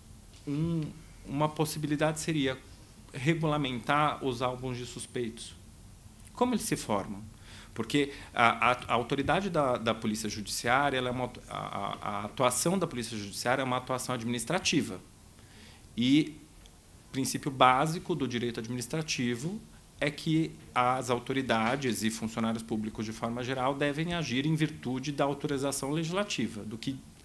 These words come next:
faz ou deixa de fazer aquilo que a lei determina. Regulamentar os álbuns de suspeitos é o começo.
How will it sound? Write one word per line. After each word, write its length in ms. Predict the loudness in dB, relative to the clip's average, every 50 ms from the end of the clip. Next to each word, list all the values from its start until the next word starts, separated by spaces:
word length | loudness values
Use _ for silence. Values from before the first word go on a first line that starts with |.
| -20 -20 -14 -10
faz 640 | -6 -4 4 8 8 10 10 8 6 4 0 -4 -6 -10 -18 -18 -18 -18 -16 -8 -2
ou 120 | -2 0
deixa 300 | 2 2 2 2 2 -2
de 80 | -4 -4
fazer 320 | -4 -6 -4 -4 -2 -4
aquilo 340 | -4 -4 -4 -6 -4 -4 -4
que 120 | -2 -2
a 40 | -2
lei 160 | 0 0 -2
determina. 600 | 0 -2 -2 -2 0 -2 0 2 2 0 0 -2 -4 -10 -14 -16 -20 -20 -20 -20 -20 -20 -20 -20 -20 -20 -20 -20 -18 -20 -20 -20 -20 -20 -20 -20 -20 -20 -20 -20 -20 -14 -2
Regulamentar 1040 | 2 2 2 4 4 4 4 4 2 0 0 0 2 4 4 4 4 2 -2 -10 -16 -20 -20 -20 -12 -6
os 440 | -4 -2 -2 -2 -4 -6 -12 -14 -12 -4 0
álbuns 440 | 2 2 2 2 0 0 0 0
de 80 | 0 -2
suspeitos 680 | -6 -6 -8 -10 -10 -6 -6 -4 -4 -4 -4 -6 -6 -4
é 80 | -4 -4
o 60 | -4
começo. 520 | -6 -4 -4 -4 -4 -4 -8 -10 -12 -14